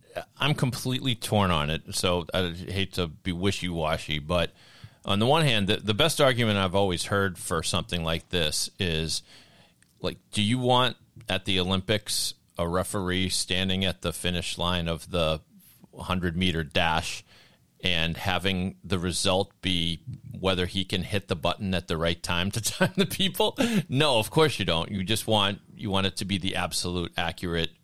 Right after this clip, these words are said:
time of that sprinter. So, like you said, you want to get it right. The, my problem is I just, I'm having trouble picturing it, right? I'm having trouble, like, with the, I feel like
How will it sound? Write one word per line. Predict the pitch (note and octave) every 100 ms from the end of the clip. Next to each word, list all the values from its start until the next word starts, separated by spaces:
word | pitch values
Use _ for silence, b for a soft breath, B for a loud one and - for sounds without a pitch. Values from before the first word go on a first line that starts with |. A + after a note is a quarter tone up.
| _ _ -
time | B2 G2 F2
of | E2
that | D#2+ D#2
sprinter. | - - A#2+ A2+ - C2+ B B B B B
So, | - A#2+ G#2 F#2
like | A2+ A2+ G#2+
you | B2+
said, | - F#2+ D#2+
you |
want | G2 F#2+
to | F2+
get | F#2 E2+
it | -
right. | A2 G#2+ - b b b b
The, | - A2 -
my | A#2+
problem | E3 - G3 G#3+
is | C#3+
I | A2+
just, | G#2+ F3 - - _ _ _ -
I'm | A2+
having | C3+ F3 F3+
trouble | - D#3 C3+ -
picturing | - - - - A2+ F2+
it, | C#2+ - _
right? | F#2 A#2+ F3+ E3
I'm | B2+
having | D#3 F3 D3+
trouble, | - D#3+ D#3 D3 C#3 B2 G2+
like, | A#2+ - - -
with | A2+
the, | G#2 G2+ B B B B B A2
I |
feel | - F3+
like | F3+ E3